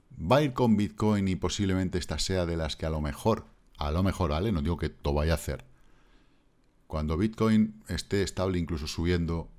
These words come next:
puede ir con él. Fíjate lo que están cayendo muchas, un veinte y tantos, un treinta, bla, bla, auténticas barbaridades. Y ave está ahí aguantando. Ella sigue en su camino, es decir, que no, de momento, al menos de momento, no le está afectando lo que está pasando en el mercado.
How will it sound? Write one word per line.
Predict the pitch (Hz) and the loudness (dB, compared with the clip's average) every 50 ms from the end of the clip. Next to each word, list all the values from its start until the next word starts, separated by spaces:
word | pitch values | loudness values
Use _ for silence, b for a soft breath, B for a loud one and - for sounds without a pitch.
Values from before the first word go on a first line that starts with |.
| - - - | -20 -12 -4
puede | - 90 87 82 80 | -2 0 0 2 0
ir | 78 - | -2 -2
con | - 80 82 | -2 -2 0
él. | 98 120 139 - - b b b b b b b _ | 0 0 0 -2 -8 b b b b b b b _
Fíjate | - - - 113 113 113 117 | -16 -8 -4 -4 -2 0 2
lo | 113 107 | 2 2
que | 104 | 2
están | - - 110 101 | 0 -2 -2 -2
cayendo | 90 95 92 92 90 87 87 | 0 0 2 2 2 2 2
muchas, | 95 101 - - 123 - - | 0 0 0 -2 -4 -4 -4
un | 80 71 | -4 -4
veinte | 73 73 71 - 69 | -4 -4 -6 -6 -8
y | |
tantos, | 64 - 73 73 71 76 71 71 | -6 -4 -4 -4 -4 -4 -6 -6
un | 71 69 | -8 -8
treinta, | - 71 73 76 73 76 | -6 -6 -6 -4 -4 -4
bla, | 71 73 73 73 | -4 -4 -4 -4
bla, | 73 73 73 73 | -4 -4 -4 -4
auténticas | 71 71 - - 73 71 - - 73 67 | -6 -6 -8 -8 -8 -8 -6 -4 -4 -4
barbaridades. | 71 71 71 69 69 71 76 87 104 107 - - _ | -4 -4 -4 -4 -4 -2 -2 -4 -4 -6 -8 -12 _
Y | - 78 76 | -8 -6 -4
ave | 73 82 95 117 - - | -4 -4 -4 -4 -6 -8
está | - - - 101 | -10 -6 -4 -4
ahí | 101 | -4
aguantando. | 107 101 82 73 69 69 120 123 113 69 64 - b b b b b b b | -4 -4 -6 -6 -6 -6 -6 -6 -6 -6 -8 -12 b b b b b b b
Ella | b 98 120 117 | b 0 2 2
sigue | 107 - 120 123 | 2 0 0 0
en | 120 107 | 0 0
su | - - 85 | 0 -2 -2
camino, | 82 82 78 92 92 85 78 | 0 0 2 2 2 2 0
es | 78 | 0
decir, | 78 - - 85 78 67 B B B B B B B B - | -2 -4 -2 -4 -4 -4 B B B B B B B B -8
que | - 90 82 | -4 -2 0
no, | 85 92 98 101 - | 2 2 0 0 -2
de | 101 87 - - 87 82 | -2 -4 -4 -2 0 0
momento, | 82 82 87 110 143 156 131 107 - 143 - - | 2 4 6 6 6 6 4 -2 -4 -8 -8 -6
al | - 69 | -6 -4
menos | 71 73 73 73 - | -2 -2 -2 -2 -2
de | 82 | -2
momento, | 85 90 95 101 98 - 117 - - | -2 0 -2 -2 -4 -6 -8 -6 -2
no | 90 107 120 | 0 2 2
le | 127 110 | 2 2
está | 87 - - 95 82 | 2 0 0 0 0
afectando | 76 - - 78 - - - 85 82 82 85 104 131 - - - b b b b b b b b _ | 0 -2 -4 -6 -6 -2 -2 0 0 2 0 0 -2 -4 -8 -18 b b b b b b b b _
lo | - 87 85 | -4 -2 -2
que | 80 | 0
está | 76 - 80 76 | -2 -2 -4 -4
pasando | 71 73 - 78 73 69 | -4 -4 -4 -4 -4 -4
en | 65 | -4
el | 64 | -4
mercado. | 64 64 62 - - - - - | -6 -8 -8 -8 -10 -10 -10 -10